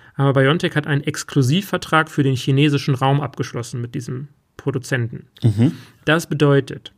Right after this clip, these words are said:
Speaker 1: China, Hongkong, Macau und Taiwan dürfen nur aus diesem Werk beliefert werden. Die haben quasi die exklusiven Rechte, an diese Länder zu liefern. Ja, damit hat man natürlich sich in der Hinsicht ins Bein geschossen. Das heißt,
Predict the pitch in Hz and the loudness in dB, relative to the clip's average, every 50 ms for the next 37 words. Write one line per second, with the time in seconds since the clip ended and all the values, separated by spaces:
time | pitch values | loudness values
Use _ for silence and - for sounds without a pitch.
0 | _ _ _ - - - _ - _ _ _ _ _ _ _ _ - - - - | _ _ _ -18 -18 -18 _ -20 _ _ _ _ _ _ _ _ -18 -16 -10 -4
1 | 185 196 214 214 208 202 202 170 165 165 180 175 - 175 165 160 156 143 131 131 | -2 0 2 4 4 2 2 2 0 -2 -2 -2 0 0 0 2 0 0 0 0
2 | 135 - - - 143 131 127 139 147 160 175 - - _ _ 220 254 269 - - | -2 -4 -4 0 0 2 2 2 2 0 0 -2 -6 _ _ 2 2 2 2 0
3 | 226 214 156 135 127 123 135 160 196 220 - _ _ _ _ _ _ _ _ 131 | -2 0 0 0 0 0 0 -2 -4 -8 -10 _ _ _ _ _ _ _ _ 0
4 | 120 143 185 226 226 - - 202 185 160 160 180 196 190 165 151 147 - - 165 | 4 4 4 4 2 0 -2 0 2 2 4 2 2 2 0 -2 -2 -2 -4 -4
5 | 160 160 165 151 135 139 131 139 - - 127 117 117 117 - 123 135 151 143 - | -4 -2 -2 -2 0 0 -2 -2 -4 -4 -4 -4 -4 -4 -6 -10 -12 -10 -12 -12
6 | - - - - _ _ _ _ _ _ _ _ _ _ _ _ 139 143 151 143 | -14 -16 -20 -20 _ _ _ _ _ _ _ _ _ _ _ _ 2 2 2 4
7 | 147 143 131 139 143 - - 180 - - - - 165 143 151 147 143 147 135 135 | 2 2 2 0 -2 -2 -2 -4 -6 -4 -2 -2 0 2 2 2 2 2 2 2
8 | 139 143 143 - - 151 156 175 185 - 160 139 127 135 120 139 127 127 127 127 | 0 0 -2 -2 -2 -2 -2 -2 -4 -4 -2 0 0 2 2 2 2 2 2 2
9 | 123 120 117 120 - 127 120 127 123 - 143 139 135 - _ _ _ _ _ - | 2 0 -2 -2 -4 -6 -6 -6 -6 -8 -12 -12 -14 -16 _ _ _ _ _ -2
10 | 147 131 107 101 117 110 123 127 143 156 165 151 143 139 - - 143 139 147 151 | -2 -2 -2 -4 -6 -6 -6 -4 -4 -2 0 0 0 0 0 0 0 0 0 -2
11 | 151 - _ _ _ _ 131 127 120 135 127 135 131 147 151 135 135 123 123 139 | -4 -10 _ _ _ _ -4 -2 0 2 2 2 4 4 2 2 2 0 -2 -4
12 | 123 - - 143 147 160 147 131 117 - 127 120 - 143 143 185 - - 175 165 | -6 -2 0 0 2 2 2 0 0 -2 -2 -2 0 -2 -2 -2 -4 -4 -4 -2
13 | 143 - 143 135 - - | 0 0 0 0 -2 -8